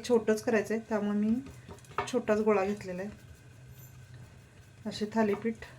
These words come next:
पातळ पातळ करून घ्यायचे आहेत. त्याच्यानंतर होल पाडायचे आहेत.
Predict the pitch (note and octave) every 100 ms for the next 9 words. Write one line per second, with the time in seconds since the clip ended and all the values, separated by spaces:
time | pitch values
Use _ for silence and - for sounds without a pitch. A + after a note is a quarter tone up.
0 | - - - - - - - - - A3
1 | G#3+ G#3 G#3+ G#3+ A3 - - - - -
2 | A3+ A3 A3 G#3+ - G3 - - - -
3 | - - - - - - - - - -
4 | G#3+ G#3+ A3 A3 A3 A#3 A3+ A3+ G#3 F3+
5 | - G#3